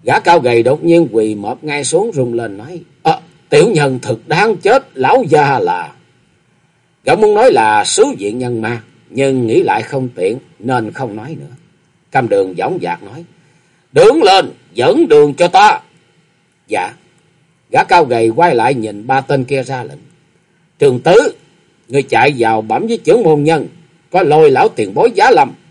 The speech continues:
còn hai ngươi trở về nguyên vị, xin tuân lệnh." Ba gã hán tử chuồn ngay vào trong bóng tối. Cam Đường lạnh lùng nói: "Tên họ của mi là gì?" "Dạ, tiểu nhân là Hồng Hổ, làm đầu một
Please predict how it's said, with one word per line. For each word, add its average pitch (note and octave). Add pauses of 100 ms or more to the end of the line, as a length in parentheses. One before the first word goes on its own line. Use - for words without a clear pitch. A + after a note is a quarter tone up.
(320)
còn C3+
hai F3+
ngươi G3
trở F3+
về C3
nguyên F3+
vị, D3 (640)
xin D3
tuân C#3
lệnh." F2+ (1400)
Ba C3
gã B2+
hán F3
tử C#3 (120)
chuồn G2+
ngay C3+
vào D#2
trong B2+
bóng D#3
tối. C#3+ (640)
Cam D#3+
Đường B2+
lạnh C3
lùng G2+
nói: - (960)
"Tên F3
họ D#3
của A#3
mi F#3+
là D3
gì?" C#3 (680)
"Dạ, A#2+
tiểu F#3+
nhân D3
là F#2+
Hồng F#2
Hổ, A#2+ (180)
làm A2
đầu G#2+
một G2+